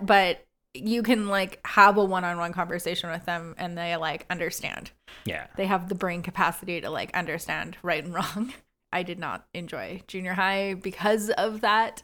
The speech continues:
Speaker 1: and it was a, a very different kind of bullying.
Speaker 2: Yeah, in elementary school, I think I was more susceptible.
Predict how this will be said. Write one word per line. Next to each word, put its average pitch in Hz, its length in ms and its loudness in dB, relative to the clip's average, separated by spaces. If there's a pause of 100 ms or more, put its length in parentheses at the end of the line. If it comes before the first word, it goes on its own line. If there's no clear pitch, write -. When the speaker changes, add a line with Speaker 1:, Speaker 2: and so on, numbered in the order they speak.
(120)
Speaker 1:
and 175 560 -8 (340)
it 185 200 -2
was 190 280 -2
a, 208 60 2
a 190 300 6
very 180 260 2
different 156 300 -8
kind - 120 -4
of - 60 -10
bullying. 73 480 -10 (480)
Speaker 2:
Yeah, 151 280 6
in 143 440 8
elementary 165 640 8
school, 98 360 2
I 95 80 4
think 104 240 0
I 101 40 4
was 98 120 0
more 101 180 0
susceptible. 98 640 -4